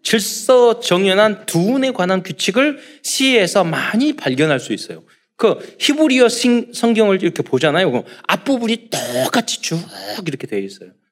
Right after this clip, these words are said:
있는, 어, 그, 그 한눈에 띄죠. 그 중에서 대표적인 시-, 그 시편이, 아, 아, 전, 좀 전에도 말씀드렸듯이 그 유명한 시편 백십구 편입니다.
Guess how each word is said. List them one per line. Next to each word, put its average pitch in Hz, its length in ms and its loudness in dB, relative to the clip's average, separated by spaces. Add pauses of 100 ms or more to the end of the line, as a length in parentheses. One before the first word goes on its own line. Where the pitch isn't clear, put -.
(120)
있는, 101 320 -10 (400)
어, 104 100 -12
그, 123 260 -10
그 - 120 -18
한눈에 233 360 0 (340)
띄죠. 143 320 -2 (800)
그 - 160 2
중에서 269 380 2
대표적인 196 840 2
시-, - 440 -4
그 131 340 2
시편이, 139 840 0 (340)
아, - 80 0
아, - 280 -4 (320)
전, 131 320 -2
좀 139 180 0
전에도 143 320 2
말씀드렸듯이 110 1000 -2
그 139 200 -2
유명한 175 560 0 (240)
시편 - 400 -4
백십구 - 540 -6
편입니다. 98 640 -8